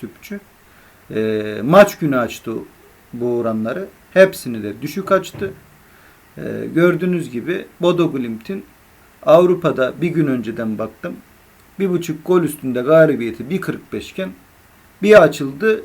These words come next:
bir buçuk gol üstünde galibiyet bir on sekiz kardeşlerim. Hani, e, biz de şimdi bunları vermeye utandık bu oranlar olunca.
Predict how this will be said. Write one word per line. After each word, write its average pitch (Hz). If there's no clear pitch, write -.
bir 202
buçuk 165
gol 175
üstünde 127
galibiyet 156
bir 190
on 147
sekiz -
kardeşlerim. -
Hani, -
e, 160
biz 185
de 202
şimdi 185
bunları 180
vermeye 165
utandık 175
bu 123
oranlar 113
olunca. 147